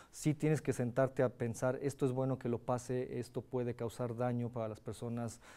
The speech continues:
eh, sí tienes que ir sopesando esto, ¿no? Sin embargo, al momento de estar ahí es, pues, grabar todo lo que se pueda, grabar, grabar, grabar, grabar, tener la imagen y ya posteriormente, ya aplicando un poco de ética, de responsabilidad,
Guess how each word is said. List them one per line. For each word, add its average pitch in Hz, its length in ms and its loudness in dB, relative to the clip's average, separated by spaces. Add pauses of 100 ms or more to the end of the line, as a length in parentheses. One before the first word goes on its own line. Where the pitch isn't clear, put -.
(220)
eh, 143 300 2
sí - 260 0
tienes 147 320 2
que 127 200 4
ir 127 240 0
sopesando 113 640 -2
esto, 104 240 -6
¿no? 117 220 -4 (260)
Sin - 220 -2
embargo, 131 440 4
al 123 80 0
momento 151 380 2
de 139 40 8
estar 135 240 4
ahí 131 280 4
es, 127 220 0 (140)
pues, 110 140 -4
grabar 120 360 4
todo 127 320 2
lo 110 120 0
que 104 100 -8
se 104 100 -10
pueda, 107 320 -4
grabar, 113 340 0
grabar, 120 300 2
grabar, 113 280 0
grabar, 113 400 -2 (320)
tener 131 280 2
la 156 100 4
imagen 135 480 0 (360)
y 127 120 0
ya 147 140 6
posteriormente, 135 800 4
ya 135 320 6 (240)
aplicando 127 420 0
un 131 60 0
poco 135 280 6
de 120 160 4
ética, 135 560 4
de 117 120 -2
responsabilidad, 117 920 0